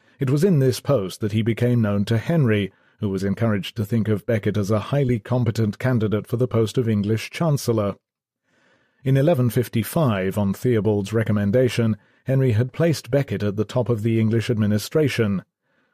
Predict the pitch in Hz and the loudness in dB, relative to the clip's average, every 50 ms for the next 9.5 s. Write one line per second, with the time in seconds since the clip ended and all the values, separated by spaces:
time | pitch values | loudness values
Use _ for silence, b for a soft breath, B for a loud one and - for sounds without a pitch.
0 | _ _ - 104 98 95 107 101 85 85 92 107 123 117 98 95 95 87 - - | _ _ -6 -6 -4 -2 -2 -4 -4 -2 0 2 2 2 2 0 -4 -4 -4 -4
1 | 110 101 107 101 - - 143 143 117 104 98 92 - - - - - _ _ _ | -2 -2 -2 -4 -2 -2 0 0 0 0 0 -2 -4 -8 -16 -18 -20 _ _ _
2 | _ _ _ _ _ - 113 110 104 101 - - - - - 156 127 101 95 95 | _ _ _ _ _ -2 -2 0 0 -2 -4 -8 -8 -2 -2 0 0 -2 -4 -4
3 | 90 95 101 101 101 98 98 113 123 113 95 92 95 90 90 - - - 143 127 | -4 -4 -2 -2 0 0 0 0 0 0 0 -2 -6 -6 -8 -6 -2 0 2 2
4 | 107 85 98 95 92 - - - - - _ _ _ _ _ _ _ _ _ _ | 0 0 -2 -4 -4 -6 -12 -14 -16 -18 _ _ _ _ _ _ _ _ _ _
5 | _ _ _ _ _ _ b b b b b b b b b b - 196 180 135 | _ _ _ _ _ _ b b b b b b b b b b 2 2 2 2
6 | - - - 127 120 - 104 101 104 98 98 120 117 107 104 98 98 92 87 98 | 0 0 0 0 0 0 -2 -2 -2 0 0 0 2 2 2 0 0 -2 -4 -2
7 | 110 107 - - - 120 113 110 107 104 - - - - - - 147 123 107 - | -4 -4 -4 -2 -2 0 0 0 0 -2 -2 -6 -12 -10 -4 -2 -2 -2 0 0
8 | 113 110 104 98 92 - - - 180 127 - - 110 101 95 95 95 90 104 101 | 0 -2 0 -2 -4 -4 -2 0 0 0 0 -2 -2 -2 -2 -2 -4 -2 -2 -2
9 | 98 98 104 104 104 98 - - - | 0 0 0 0 0 -2 -4 -8 -14